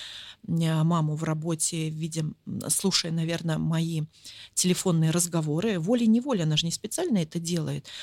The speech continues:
но у неё вот эта осознанность есть. И я бы хотела, что,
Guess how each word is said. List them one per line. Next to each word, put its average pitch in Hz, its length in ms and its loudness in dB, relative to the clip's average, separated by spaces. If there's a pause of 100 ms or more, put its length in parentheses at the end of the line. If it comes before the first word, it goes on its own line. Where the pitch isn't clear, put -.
(160)
но 175 120 4
у 180 40 6
неё 196 200 6
вот 240 140 0
эта - 140 -4
осознанность 226 1000 2 (360)
есть. - 560 0 (540)
И - 80 -2
я 196 160 4
бы 240 80 4
хотела, 165 480 -2
что, 160 420 0